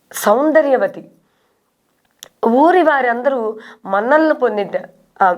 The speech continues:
ఆ, ఈ గోపిక. ఈ వంశంలో పెద్దలు కర్మనిష్ట గలవాళ్ళట. ఈ గోపిక వంశంలో వారి అందరూ మంచి కర్మనిష్ట, అంటే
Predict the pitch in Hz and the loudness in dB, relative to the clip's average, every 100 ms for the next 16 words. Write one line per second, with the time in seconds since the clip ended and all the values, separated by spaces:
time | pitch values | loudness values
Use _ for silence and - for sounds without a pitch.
0 | 170 - 175 185 196 196 185 160 - - | -4 -8 -2 -2 0 -2 -2 -10 -12 -14
1 | - - - _ _ _ - 220 214 214 | -16 -16 -18 _ _ _ -2 2 4 2
2 | 254 320 302 240 220 226 202 240 208 226 | 0 -6 -4 -2 -2 -4 0 2 2 -2
3 | - - - _ 226 202 220 294 233 247 | -8 -20 -20 _ -2 -2 0 0 0 -6
4 | 202 180 240 277 - 247 196 185 175 160 | -12 -4 -4 -4 -8 -6 -2 -2 -2 -4
5 | 147 165 - _ _ _ _ _ - 220 | -6 -14 -16 _ _ _ _ _ -6 -4
6 | 185 208 220 240 220 208 - 190 185 170 | 2 2 0 0 0 -2 -6 0 0 0
7 | 165 165 175 240 392 - - - 208 240 | 0 0 0 0 0 -4 -18 -12 -4 -4
8 | 254 277 233 214 247 226 - 196 262 262 | -4 -10 -8 -4 -4 -6 -6 -4 -4 -4